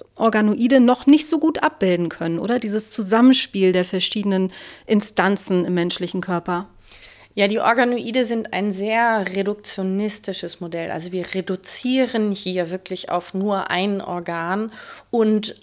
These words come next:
Speaker 2: auch ja tatsächlich jetzt beim Magen-Darm auch nur auf eine bestimmte Schicht des Organs. Denn,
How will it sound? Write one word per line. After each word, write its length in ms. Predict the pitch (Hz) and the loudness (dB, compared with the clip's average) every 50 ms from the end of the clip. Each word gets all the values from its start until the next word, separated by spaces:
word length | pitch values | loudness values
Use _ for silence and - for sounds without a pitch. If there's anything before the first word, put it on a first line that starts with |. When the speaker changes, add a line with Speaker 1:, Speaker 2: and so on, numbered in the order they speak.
| _ _ - | _ _ 0
Speaker 2:
auch 340 | 165 175 180 180 - - - - | 0 0 0 0 -4 -12 -14 -12
ja 240 | 185 180 180 165 165 | -8 -8 -8 -8 -8
tatsächlich 720 | - - 170 - - - 202 196 196 - 202 190 180 - | -10 -10 -10 -8 -2 -2 -2 -2 -2 -2 -6 -6 -4 -4
jetzt 340 | - 170 170 - - - - | -6 -6 -6 -6 -8 -6 -4
beim 420 | 175 165 165 165 165 165 165 - | -4 -4 -4 -4 -6 -8 -8 -6
Magen-Darm 680 | 170 170 180 180 180 180 170 170 175 175 190 208 196 - | -4 -2 -2 -2 -2 -4 -4 -2 -2 0 0 0 -2 -4
auch 100 | 156 160 | -6 -4
nur 240 | 180 190 190 - - | -4 -4 -2 -2 -4
auf 160 | 165 165 - - - | -4 -6 -8 -6 -2
eine 480 | - 156 170 185 196 202 208 202 190 | 0 0 2 2 2 2 0 0 0
bestimmte 640 | 180 185 175 - - - 190 185 185 185 - 175 - | -2 -2 -4 -4 -2 -2 -2 -2 -2 -2 -2 -2 0
Schicht 640 | - - - 240 247 240 - - - - - - | 0 2 4 2 2 2 -2 -6 -8 -10 -4 0
des 420 | 190 175 170 165 - - - - - | 0 2 2 2 2 0 0 -2 -4
Organs. 600 | - 165 160 165 170 165 160 151 151 156 147 - - | -4 -4 -2 -2 -2 -2 -2 -2 -4 -6 -8 -4 -2
Denn, 240 | - 180 175 175 | 0 0 0 0